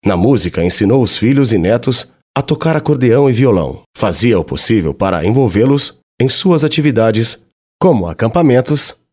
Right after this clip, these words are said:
e a arte de colecionar borboletas. Desde sua infância, tinha uma paixão por borboletas e dedicou-se à criação de uma coleção guiada pelo entusiasmo pessoal,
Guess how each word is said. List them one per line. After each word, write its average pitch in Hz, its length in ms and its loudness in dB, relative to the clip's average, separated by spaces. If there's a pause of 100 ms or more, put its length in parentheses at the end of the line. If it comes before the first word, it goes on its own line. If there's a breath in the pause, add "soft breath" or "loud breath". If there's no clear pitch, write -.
(160)
e 190 100 0
a 170 100 0
arte 123 500 -2
de 101 120 0
colecionar 151 760 0
borboletas. 92 840 -2 (320)
Desde 127 400 0
sua - 180 0
infância, 90 600 -2 (200)
tinha 113 380 2
uma 82 200 0
paixão 107 400 0
por 113 160 -2
borboletas 92 840 -2 (260)
e 90 80 -2
dedicou-se 139 680 0 (240)
à 78 100 -6
criação 139 560 0
de 123 140 0
uma 127 160 2
coleção 123 540 0
guiada 110 400 0
pelo 120 360 2
entusiasmo 123 720 0
pessoal, 82 640 -2